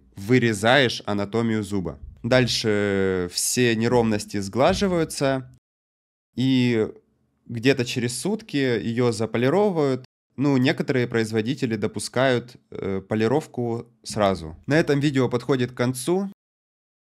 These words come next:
Если вы досмотрели до этого момента, то, я надеюсь, вам было интересно, вы узнали какую-то новую информацию для себя. Может показаться, что у меня есть какое-то особое отношение к амальгаме,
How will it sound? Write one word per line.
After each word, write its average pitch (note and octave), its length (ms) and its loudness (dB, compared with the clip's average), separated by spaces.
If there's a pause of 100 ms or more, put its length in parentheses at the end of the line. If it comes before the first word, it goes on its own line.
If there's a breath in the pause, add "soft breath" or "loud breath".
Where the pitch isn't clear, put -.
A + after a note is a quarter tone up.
(480)
Если B2+ 300 0
вы B2+ 100 0
досмотрели B2 520 -2
до A2+ 100 0
этого A2+ 260 -2
момента, A2+ 540 -4
то, A2+ 240 -2
я A2 140 0
надеюсь, A2+ 380 -2
вам A2 140 -2
было G#2 240 -2
интересно, A#2+ 720 -2
вы A2 120 -6
узнали A2 340 -4
какую-то G#2+ 400 -6
новую G#2 280 -2
информацию B2 540 -4
для B2 120 -6
себя. A2+ 540 -4 (1080)
Может C#3 280 0
показаться, C3+ 580 0
что B2+ 200 -4
у A#2+ 60 0
меня B2 180 2
есть A#2+ 280 0
какое-то A#2 500 -2
особое G#2+ 480 0
отношение G#2 580 -4
к G2 80 -10
амальгаме, G#2 800 -4